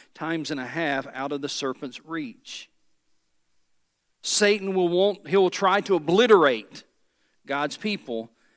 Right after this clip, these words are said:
to exterminate them and eradicate them from the face of the earth, but God will protect the nation of Israel, at least a, a, a portion of it. And it says that they'll be given the two wings of an eagle.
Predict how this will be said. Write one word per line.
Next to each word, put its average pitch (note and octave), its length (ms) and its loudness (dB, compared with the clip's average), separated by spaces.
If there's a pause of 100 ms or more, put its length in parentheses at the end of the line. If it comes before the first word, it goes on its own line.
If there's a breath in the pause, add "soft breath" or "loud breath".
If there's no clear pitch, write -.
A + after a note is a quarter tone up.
(160)
to F3+ 100 -2
exterminate G#3 920 0
them C#3+ 340 -6
and D#3 100 -4
eradicate E3 800 2
them C#3 200 -6
from D#3+ 180 -8
the D#3 60 -10
face D#3 300 -6
of C#3 40 -18
the D3+ 160 -2
earth, D#3+ 260 0 (280 loud breath)
but D#3+ 120 -8
God F3 280 -2
will G#3 100 2
protect F3 500 -2
the F3 80 -6
nation E3 320 -4
of D#3+ 120 -4
Israel, D3 340 4
at C3+ 80 -6
least E3 300 -4
a, D#3+ 100 0 (260 loud breath)
a, C#3 180 -6
a C#3+ 60 -4
portion F#3+ 460 0
of F#2+ 140 -10
it. F2+ 100 -20 (560 soft breath)
And E3 100 -8
it D#3+ 80 -6
says G#3+ 300 2
that F#3 100 -10
they'll F#3+ 140 4
be F#3+ 140 0
given F#3 340 0
the D#3 100 -4
two A#3+ 360 -2
wings F#3+ 520 -2
of E3 280 -6
an F3+ 160 -4
eagle. B2 500 -10